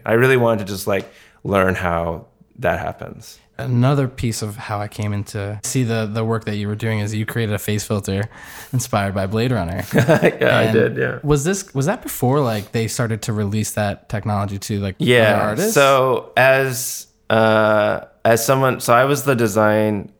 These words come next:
Speaker 1: lead on the stories engagement team, which meant that wherever you consume stories, that was, like, my team sort of dealing with the interface there and how that works, and, like, where are you gonna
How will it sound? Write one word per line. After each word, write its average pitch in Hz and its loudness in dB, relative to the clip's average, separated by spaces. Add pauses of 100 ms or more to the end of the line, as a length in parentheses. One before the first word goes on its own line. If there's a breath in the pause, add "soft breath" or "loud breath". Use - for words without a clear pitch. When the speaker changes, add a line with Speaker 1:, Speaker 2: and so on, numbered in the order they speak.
(160)
Speaker 1:
lead 104 0
on 95 -2
the 92 -2
stories 101 -4
engagement 98 -8
team, 120 -10 (100)
which - -6
meant 98 -2
that 92 -2 (320 loud breath)
wherever 120 4
you 110 0
consume 110 -4
stories, 143 -4
that 104 2
was, 95 -6
like, 95 -4 (300)
my 98 -2
team 92 -6
sort 90 -14
of 92 -10
dealing 90 -8
with 87 -14
the 90 -10
interface 87 -10
there 90 -12
and 90 -10
how 87 -10
that 87 -10
works, 131 -2
and, 95 -6
like, 85 -10 (600 loud breath)
where 110 4
are 113 4
you 110 2
gonna 98 -2